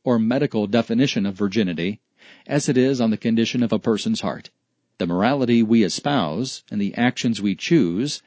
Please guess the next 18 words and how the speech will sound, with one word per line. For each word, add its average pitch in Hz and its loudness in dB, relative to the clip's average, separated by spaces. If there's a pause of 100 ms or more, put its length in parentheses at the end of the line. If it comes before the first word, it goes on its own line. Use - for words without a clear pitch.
(140)
give 117 4
evidence 104 -2
of 110 -4
our 101 0
heart's - -2
condition. 87 -6 (560)
The 95 -8
Bible's 131 0
standard 123 0
is 101 0
clear: 80 -4 (260)
celibacy 123 2
before 113 2
marriage 95 -2 (360)
and 123 2
monogamy 123 0
after 120 0
marriage. 73 -6